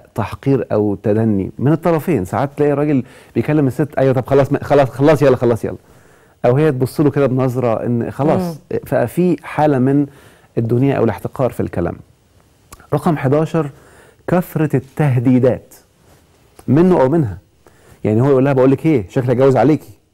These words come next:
Speaker 1: مش هينفع كده. أنا والله بفكر أتجوز عشان مش هتظبطي لما أتجوز عليكي. أو بصي شكلي هطلق، والمرة دي هيبقى بجد."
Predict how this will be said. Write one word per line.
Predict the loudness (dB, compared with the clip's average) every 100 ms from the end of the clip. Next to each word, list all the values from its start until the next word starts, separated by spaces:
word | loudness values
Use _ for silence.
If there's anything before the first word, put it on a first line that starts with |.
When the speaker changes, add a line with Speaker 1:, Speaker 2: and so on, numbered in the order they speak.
| _ _ _ _ _ _ _
Speaker 1:
مش | -4 0
هينفع | 0 0
كده. | 0 -2 -4 -10 -4
أنا | 0
والله | 2 4
بفكر | 2 0 0
أتجوز | 2 2 0
عشان | -2 -2 -2
مش | -2 -2
هتظبطي | 0 0 2 2
لما | 2
أتجوز | 2 2 2
عليكي. | 0 -4 -14 _ _ _ 0
أو | 2 4
بصي | 2 0 0 0
شكلي | 0 2
هطلق، | 2 2 2 0 -6 _
والمرة | 0 2 4
دي | 6
هيبقى | 4
بجد." | 4 2 0